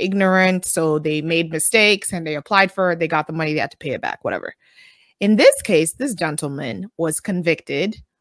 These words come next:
Um, like you said, Terrell, I think in this case, definitely i-, the sentence is lighter than situations we've seen. So in this case, his punishment is one year of probation. I'm not really sure what the probation entails, but he does have to pay back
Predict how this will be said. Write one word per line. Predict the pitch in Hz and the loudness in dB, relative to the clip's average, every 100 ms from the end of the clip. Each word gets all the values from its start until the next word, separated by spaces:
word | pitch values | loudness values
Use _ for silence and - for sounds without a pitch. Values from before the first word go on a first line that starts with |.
| - | -6
Um, | 175 170 151 | -4 -2 -4
like | 147 175 175 | 0 -2 0
you | 233 | 0
said, | - 226 | 2 2
Terrell, | - 180 175 | 2 2 4
I | 160 | 2
think | 180 202 202 196 - _ _ - | 0 -4 -4 -6 -10 _ _ -2
in | 208 | 0
this | 220 247 | 2 0
case, | - 208 175 190 - | -2 -2 -2 -2 -6
definitely | 175 156 - 208 214 - 208 214 214 - - | -2 -2 0 -2 -2 -4 -6 -6 -8 -10 -12
i-, | - | -10
the | 175 180 | -2 0
sentence | 170 - 180 185 208 196 | 0 0 -2 0 -2 -4
is | 202 185 | -4 -6
lighter | 165 151 165 175 170 | -2 0 2 2 0
than | 156 | -4
situations | 147 160 160 160 - 165 | -8 -8 -6 -6 -6 -6
we've | 156 - | -6 -8
seen. | - 156 185 | -6 -6 -4
So | - 175 160 - - - - | 0 0 0 -6 -20 -20 -4
in | 196 | 0
this | 220 269 | 2 2
case, | - 233 | 4 2
his | 240 | 2
punishment | - 220 208 208 185 | 2 2 2 -2 -2
is | 175 | 0
one | 175 | 0
year | 175 165 | 2 0
of | 156 | 0
probation. | - 156 143 - 135 160 - | -2 -2 -4 -6 -12 -12 -4
I'm | |
not | 196 | -2
really | 165 196 | 0 0
sure | 196 180 | 0 0
what | 156 165 - | 0 0 -2
the | |
probation | 190 190 196 196 196 | -8 -4 -4 -2 -2
entails, | 185 196 196 175 175 - - - _ - | -4 0 0 0 -4 -8 -18 -20 _ 4
but | 254 - | 4 6
he | 247 | 2
does | 196 208 220 | 4 4 2
have | 214 | -2
to | 196 | -4
pay | 202 185 | -4 -2
back | 165 156 165 | 2 2 0